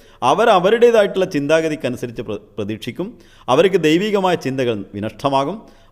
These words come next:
ആ വിനഷ്ടമാകുന്ന കാലത്താണ് ദൈവികരായിട്ടുള്ള ആളുകൾ വരുന്നത്. അതുകൊണ്ട് അവർ ഭൗതികമായ, ആ ഭൗതിക പ്രമത്തതയിൽ, ആ പിന്നെ ഭൗതികമായിട്ടുള്ള ആ ഒരു അവസ്ഥയിലായിരിക്കും അവരുടെ എല്ലാ ചിന്താഗതികളും. അപ്പോൾ അവർ പറയുന്നത് പോലെ വന്നിട്ട് ഈസാ നബി കുരിശിനോടക്കും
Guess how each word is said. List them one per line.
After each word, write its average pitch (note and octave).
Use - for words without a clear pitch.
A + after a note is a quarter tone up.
ആ -
വിനഷ്ടമാകുന്ന G#3
കാലത്താണ് D#3
ദൈവികരായിട്ടുള്ള D3+
ആളുകൾ B2
വരുന്നത്. G2+
അതുകൊണ്ട് C3
അവർ A#2
ഭൗതികമായ, A#2
ആ G#2
ഭൗതിക B2
പ്രമത്തതയിൽ, B2
ആ G#2+
പിന്നെ G#2
ഭൗതികമായിട്ടുള്ള B2+
ആ -
ഒരു G#2+
അവസ്ഥയിലായിരിക്കും G#2+
അവരുടെ F#2+
എല്ലാ A2+
ചിന്താഗതികളും. E2
അപ്പോൾ D3+
അവർ G3+
പറയുന്നത് G3
പോലെ D3
വന്നിട്ട് C3+
ഈസാ A2+
നബി F#2
കുരിശിനോടക്കും G2+